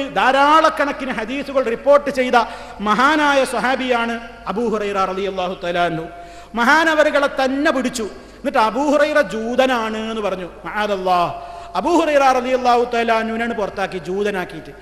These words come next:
അപ്പൊ പിന്നെ ഇനി മൂപ്പര് പറയണ ഒന്നും ആരും ശ്രദ്ധിക്കണ്ടല്ലോ. ആ നിലക്ക് അങ്ങോട്ട് പിടിച്ച് മാറ്റി അബൂ ഹുറൈറ റളിയല്ലാഹു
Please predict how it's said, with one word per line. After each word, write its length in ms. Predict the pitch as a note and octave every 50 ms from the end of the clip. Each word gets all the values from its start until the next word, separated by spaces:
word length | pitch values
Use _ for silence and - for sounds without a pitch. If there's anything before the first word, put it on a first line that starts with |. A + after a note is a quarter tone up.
| - -
അപ്പൊ 100 | - G#3+
പിന്നെ 200 | G#3+ A#3 A#3 A#3
ഇനി 100 | A#3 A#3+ A#3 A#3
മൂപ്പര് 240 | A#3 A#3 C4 C4 C4 B3
പറയണ 220 | A#3+ A#3 A3+ A#3 A#3 A3+
ഒന്നും 320 | A3+ A3+ A3+ A#3 A#3 A3
ആരും 220 | G#3+ G#3 G#3 A3+ - G#3
ശ്രദ്ധിക്കണ്ടല്ലോ. 580 | G#3 D#3+ F#3+ - - G3 G3 F3+ F3 E3 C#3 - - - - - - - -
ആ 280 | B3 C#4 D4+ D#4+ D#4+
നിലക്ക് 380 | E4 D4+ D4 C#4 C#4+ C#4 C#4 D4 C4+
അങ്ങോട്ട് 320 | C4 C4 C4 C4 C4 C4
പിടിച്ച് 520 | - - A#3+ B3 G#3+ F3+ B3+ B3 B3 C4 C4+ G#3+ G#3+ G#3+
മാറ്റി 600 | A3 A#3+ C4 C4 - - C4 C4+ C#4 D4 C#4+ C#4+ - - - - -
അബൂ 160 | F3+ F#3+ C#4+ D4 A3+
ഹുറൈറ 240 | C4+ B3 C4 A#3+ A#3 A3 A3 A3+
റളിയല്ലാഹു 440 | G#3+ A#3 A#3 A3+ A3 A3 G#3 G#3